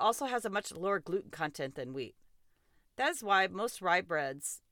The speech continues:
actually contain a combination of rye flour and wheat flour.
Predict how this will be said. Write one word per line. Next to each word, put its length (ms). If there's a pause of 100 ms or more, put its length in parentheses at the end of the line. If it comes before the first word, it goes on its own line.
(160)
actually 340
contain 460
a 40
combination 640
of 140
rye 160
flour 480
and 240
wheat 180
flour. 440